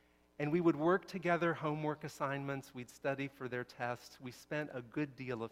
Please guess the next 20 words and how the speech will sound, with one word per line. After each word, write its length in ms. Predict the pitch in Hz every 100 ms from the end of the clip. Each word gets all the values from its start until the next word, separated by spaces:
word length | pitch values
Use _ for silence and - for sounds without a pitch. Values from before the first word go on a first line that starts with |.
| -
time 220 | 113 113 107
together. 420 | - - - - _ _ _ _ _ _ _ _ _ _ _ _ _ _ _ _ _ _ -
One 160 | 147 156
Friday, 500 | 196 185 180 156 131
as 260 | 139 135
we 140 | 139 139
were 140 | 131
winding 420 | 143 196 247 170
up, 160 | 131 143
I 100 | 135
asked 280 | 143 143 185
them, 100 | 160
"Do 120 | 160
you 60 |
have 220 | 165 180 143
big 180 | 190 -
plans 420 | 220 220 240 -
for 160 | 156
the 100 | 131
weekend?" 540 | 113 113 - 113 123